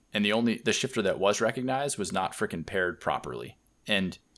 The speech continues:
try to frickin' remove one of those things from the goddamn app, by the way. There's, like, one screen where you can select items and delete 'em, but you can only delete 'em if it recognizes 'em. But it doesn't recognize 'em, so you can't delete 'em.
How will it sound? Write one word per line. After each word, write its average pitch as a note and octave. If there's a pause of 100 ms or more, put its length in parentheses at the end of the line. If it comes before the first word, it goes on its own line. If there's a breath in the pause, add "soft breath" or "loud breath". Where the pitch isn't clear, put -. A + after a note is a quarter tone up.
(120)
try C3
to F3
frickin' D3+
remove G#2+
one G2
of F2
those E2+
things F2+
from F2+
the E2+
goddamn F2+
app, F2+
by D#2
the C#2
way. A#1 (340)
There's, A2+
like, G#2+
one A#2
screen G#2
where F2+
you F2+
can F2+
select F#2+
items G2
and E2+
delete F2
'em, D#3 (100)
but G2+
you A2
can C3
only D#3
delete C3
'em G#2
if F2
it E2
recognizes F#2
'em. -
But A#2
it A#2
doesn't C3
recognize F#2+
'em, -
so -
you A#2
can't B2+
delete G2+
'em. -